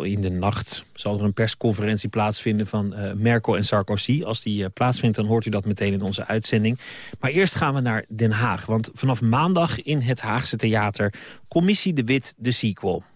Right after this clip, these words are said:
Deel één was een parlementair onderzoek naar de oorzaken van de kredietcrisis. Deel twee een heuse parlementaire enquête, dus met verhoren onder Ede...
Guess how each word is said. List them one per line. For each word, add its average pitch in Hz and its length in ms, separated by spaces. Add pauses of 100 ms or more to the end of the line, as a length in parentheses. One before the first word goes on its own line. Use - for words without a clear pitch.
Deel 110 220
één 143 200
was 117 180
een 101 100
parlementair 101 460
onderzoek 117 400
naar 104 160
de 95 160
oorzaken 139 480
van 101 120
de 90 60
kredietcrisis. 156 680 (380)
Deel 151 140
twee 185 360
een 139 120
heuse 143 320
parlementaire 123 800
enquête, 110 420
dus 113 140
met 117 200
verhoren 101 400
onder 98 240
Ede... 147 340